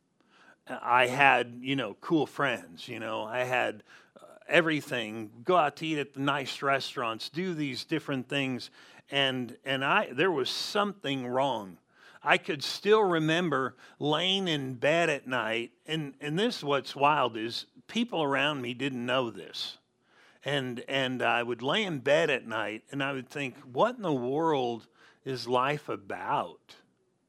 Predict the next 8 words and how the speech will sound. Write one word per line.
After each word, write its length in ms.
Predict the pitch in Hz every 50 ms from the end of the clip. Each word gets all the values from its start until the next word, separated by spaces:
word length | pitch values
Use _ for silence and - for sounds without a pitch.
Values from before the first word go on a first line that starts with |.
| _ _ _ _ _ _ _ _
Why 520 | - 123 123 135 147 170 202 226 220 185 - 127
in 140 | 143 147
the 100 | 143 123
world 560 | 110 110 110 117 135 160 165 147 131 127 120 127
am 140 | 123 127
I 180 | 123 123 123 127
even 420 | 139 139 139 139 123 113 107 104
here?" 420 | 104 117 143 143 131 110 95 87